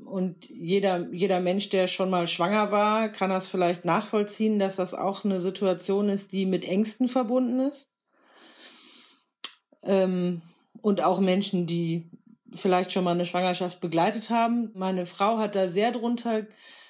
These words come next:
gelitten unter diesem Gedanken, was ist, wenn mir was passiert und dann nehmen die dir jetzt das Kind weg.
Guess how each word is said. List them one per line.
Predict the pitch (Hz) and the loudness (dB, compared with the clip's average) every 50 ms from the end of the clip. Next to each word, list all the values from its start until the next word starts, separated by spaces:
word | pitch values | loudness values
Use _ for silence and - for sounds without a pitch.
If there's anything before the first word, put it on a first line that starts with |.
| _ _ - | _ _ -2
gelitten | 196 185 185 196 254 247 - - 277 269 | 0 2 2 2 0 -2 0 0 0 2
unter | - - 247 226 226 240 220 | 2 0 0 0 0 0 -2
diesem | 190 220 226 202 208 220 220 220 196 | 0 -2 -2 0 0 0 0 0 0
Gedanken, | 214 170 165 180 185 220 240 233 - 240 233 220 175 | -2 0 0 0 0 0 0 -2 -2 -2 -2 0 2
was | 190 208 220 - | 2 0 0 -2
ist, | 196 208 208 - 202 | -6 -8 -6 -2 0
wenn | 208 208 214 214 | 2 2 2 2
mir | 214 208 185 | 2 2 2
was | 196 202 202 - | 0 0 -2 -2
passiert | - - 196 190 - - 226 233 247 240 - | -2 -2 -2 -2 -2 0 0 2 2 0 0
und | - 196 190 | -2 -2 0
dann | 190 190 202 | 2 2 2
nehmen | 202 208 214 214 208 190 | 2 2 2 2 2 0
die | 190 170 | 0 0
dir | 190 180 | 2 2
jetzt | 185 190 190 190 190 - | 4 2 2 0 -2 -4
das | 180 180 - | -4 -6 -4
Kind | - - 202 185 170 - - | -4 -2 -2 -2 -2 -4 -4
weg. | 92 - - - - | -4 -4 -6 -8 -18